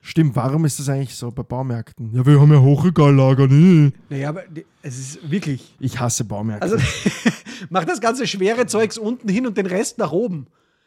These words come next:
Speaker 1: Ja.
Speaker 2: Du musst ja nie, ganz selten, dass du etwas im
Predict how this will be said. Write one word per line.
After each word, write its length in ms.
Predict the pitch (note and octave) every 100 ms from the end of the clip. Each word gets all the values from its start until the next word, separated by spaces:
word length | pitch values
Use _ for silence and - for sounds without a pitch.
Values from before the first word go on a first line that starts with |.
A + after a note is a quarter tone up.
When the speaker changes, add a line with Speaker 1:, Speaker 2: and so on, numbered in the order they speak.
| _ _ -
Speaker 1:
Ja. 160 | G#2+ F#2+ - _ _ -
Speaker 2:
Du 80 |
musst 380 | A3 D#4 D4+ -
ja 180 | C4 A#3+
nie, 540 | A3 G#3 G#3+ A#3 G#3+ _ _ - -
ganz 420 | A3 E4 - -
selten, 420 | A#3 B3+ B3 D#3
dass 200 | F#3+ F3+
du 80 | G#3+
etwas 500 | F#3+ G3+ G3+ - _
im 360 | A#3 C4+ E4+